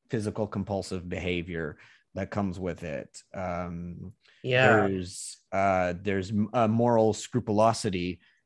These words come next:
Speaker 1: or religious O C D, which, uh, when I
Speaker 2: Mm.
Speaker 1: was, when I first had O C D, I had, so I had contamination O C D, but I also had, uh, that, which I was, I thought, like, any little thing I did was gonna send me to hell. And it caused me so much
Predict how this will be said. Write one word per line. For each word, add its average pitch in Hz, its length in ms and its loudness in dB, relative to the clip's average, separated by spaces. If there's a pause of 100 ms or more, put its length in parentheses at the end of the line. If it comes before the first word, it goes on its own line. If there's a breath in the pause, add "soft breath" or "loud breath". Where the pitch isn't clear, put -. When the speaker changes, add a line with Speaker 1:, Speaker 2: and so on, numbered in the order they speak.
(220)
Speaker 1:
or 107 220 6
religious 104 560 2
O 101 100 2
C 95 180 -4
D, 87 240 -2
which, 95 260 -2 (220)
uh, 95 140 0
when 101 240 0
I 98 120 4
Speaker 2:
Mm. 98 40 4
Speaker 1:
was, 95 480 0 (240)
when 117 300 2
I 110 120 2
first 139 340 2
had 117 140 4
O 98 100 2
C - 160 -6
D, 92 140 -4
I 95 120 0
had, 92 320 0 (400 loud breath)
so - 140 2
I 117 60 6
had 123 180 4
contamination 123 600 2
O 107 100 2
C 98 140 -8
D, 98 160 -2
but 107 180 2
I 104 140 6
also 110 320 4
had, 92 460 0 (240)
uh, 90 260 0
that, 104 420 2 (220 loud breath)
which 107 240 2 (140)
I 104 120 2
was, 98 300 0
I 110 140 2
thought, 107 380 2
like, 107 320 2
any 127 220 2
little 117 260 4
thing 113 200 2
I 107 80 4
did 95 280 0
was 90 140 -6
gonna 92 160 -4
send 101 220 -2
me 95 120 -2
to 92 100 -6
hell. 87 380 -2
And 92 100 -4
it 92 100 -8
caused 101 220 -2
me 98 100 -2
so 107 240 -2
much 107 420 -2